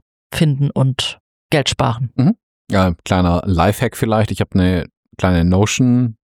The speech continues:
Speaker 2: äh, Datenbank angelegt, wo ich quasi Links reinschieben kann von Produkten, die ich irgendwie kaufen, äh, möchte, will, slash muss, brauch irgendwie so, also Investitionen, die ich irgendwie tätigen muss. Und da speichere ich mir die einfach rein, samt dem Link zum Händler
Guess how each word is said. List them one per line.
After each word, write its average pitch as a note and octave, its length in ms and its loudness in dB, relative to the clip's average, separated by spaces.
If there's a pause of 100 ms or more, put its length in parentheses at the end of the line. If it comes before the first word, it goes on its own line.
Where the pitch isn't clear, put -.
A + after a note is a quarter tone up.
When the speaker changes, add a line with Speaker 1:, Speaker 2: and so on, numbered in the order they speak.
Speaker 2:
äh, A2 240 -4 (220)
Datenbank G#2+ 520 0
angelegt, A2 440 0
wo F#2 60 -2
ich - 100 -4
quasi F#2 240 -2
Links G2 540 0
reinschieben B2 600 -2
kann B2 220 -4
von G2 200 -2
Produkten, G#2 380 -4
die G2 80 -2
ich F#2 120 -6
irgendwie F#2+ 180 -6
kaufen, A#2+ 500 0 (680)
äh, A2 180 -2
möchte, A2+ 600 2
will, A2 380 4
slash - 560 -4
muss, A2+ 400 2
brauch F#2 500 0
irgendwie B2+ 380 0
so, A2+ 100 0
also E2+ 200 -2
Investitionen, G#2+ 840 0
die B2 80 -4
ich A#2 60 -6
irgendwie A#2 200 -2
tätigen A#2+ 340 -2
muss. A#2 100 -4 (300)
Und F#2+ 120 0
da G#2 60 2
speichere A2+ 300 0
ich G2 40 -2
mir G2+ 120 4
die G2 100 -2
einfach F#2+ 240 0
rein, D3 260 2
samt A2+ 280 -4
dem G2+ 100 4
Link A#2+ 300 0
zum F2 180 0
Händler G2 480 0